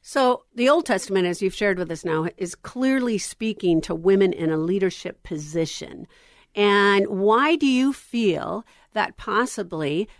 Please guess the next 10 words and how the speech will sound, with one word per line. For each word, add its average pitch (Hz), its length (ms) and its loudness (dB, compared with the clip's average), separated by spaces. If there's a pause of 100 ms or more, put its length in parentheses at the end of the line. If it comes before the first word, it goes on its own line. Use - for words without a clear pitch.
the 196 140 -2
church - 400 -4
has 208 200 -2
such - 240 -10
a 220 60 -4
debate 190 580 -2
over 185 220 -2
women 180 380 2
in 165 200 0
leadership? 165 520 -4